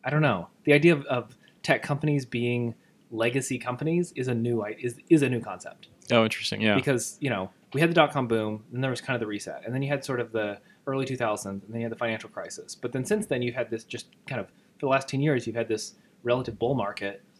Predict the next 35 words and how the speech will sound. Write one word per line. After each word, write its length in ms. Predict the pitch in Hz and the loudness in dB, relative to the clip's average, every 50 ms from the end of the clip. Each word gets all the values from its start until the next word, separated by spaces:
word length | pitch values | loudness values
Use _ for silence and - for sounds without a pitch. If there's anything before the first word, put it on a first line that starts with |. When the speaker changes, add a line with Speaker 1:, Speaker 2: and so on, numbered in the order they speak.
| _ _ _ _ _ - | _ _ _ _ _ -10
Speaker 1:
um, 380 | 123 107 104 98 98 98 104 - _ _ _ 120 | -8 -6 -4 -4 -4 -4 -6 -8 _ _ _ -2
largely 320 | 123 127 123 - - 131 | 0 0 0 0 -4 -4
driven 240 | 117 117 110 110 113 | -4 -4 -6 -4 -4
by 260 | 113 107 101 101 98 - _ _ _ _ _ _ _ _ _ _ _ _ _ _ _ - | -4 -4 -4 -4 -8 -12 _ _ _ _ _ _ _ _ _ _ _ _ _ _ _ -4
tech 160 | - 185 185 | -4 -4 -2
companies, 480 | - 123 104 - 98 110 165 180 - - _ _ _ _ _ _ - | -2 -8 -10 -8 -6 -4 -4 -4 -6 -8 _ _ _ _ _ _ -4
a 40 | 117 | -2
lot 160 | 117 117 120 | -2 0 -2
of 100 | 120 120 | -2 -2
new 340 | 120 120 117 117 113 113 113 - - | -2 -2 0 0 0 -2 -4 -6 0
billion 260 | 120 117 113 117 117 | 2 2 4 4 2
dollar, 520 | 117 113 110 113 110 107 107 107 107 107 - | 2 0 0 0 -2 -2 -2 -4 -6 -6 -8
ten 180 | - 117 113 110 | -8 -8 -8 -6
billion, 300 | 110 110 110 113 110 107 | -4 -4 -4 -4 -4 -6
hundred 240 | - 117 113 110 107 107 - - _ | -6 -6 -8 -6 -6 -8 -10 -10 _
billion 220 | - 120 113 110 107 | -2 -2 0 0 -2
dollar 320 | 107 98 95 98 104 - - _ - | -4 -6 -6 -8 -10 -14 -20 _ -4
tech 140 | - 202 196 | -2 -2 -2
companies. 480 | - - 175 165 82 90 107 117 - _ _ _ _ _ _ _ _ | -2 -10 -12 -10 -8 -8 -8 -8 -10 _ _ _ _ _ _ _ _
Um, 380 | - 110 107 104 101 98 98 95 - _ _ _ _ _ _ _ _ _ _ - | -6 -4 -2 -2 -2 -4 -6 -10 -12 _ _ _ _ _ _ _ _ _ _ -6
and 80 | 127 127 | -6 -4
we're 60 | 123 | 0
getting 180 | 123 151 156 160 | 0 2 2 4
to 60 | 156 | 2
the 60 | 151 131 | 2 0
point 280 | - 139 131 127 113 | 2 0 -4 -2 -2
where 400 | 110 113 113 110 110 110 107 - _ - - - _ _ - - - | -2 0 0 2 0 0 -4 -6 _ -20 -20 -20 _ _ -20 -12 -8
you've 140 | 123 127 | -6 0
got 180 | 127 143 123 - | 4 4 4 4
tech 160 | - 180 180 | 2 -2 0
companies 440 | - 160 143 139 131 117 113 113 113 | 0 -2 -2 0 0 0 0 0 2
that 100 | 117 110 | 2 2
are 140 | 110 110 107 | 4 4 2
decades 540 | 101 - - 120 117 - 123 110 101 95 - | 0 0 -2 -2 0 0 0 0 0 0 -2
old 280 | 92 82 - - - | -6 -6 -8 -18 -20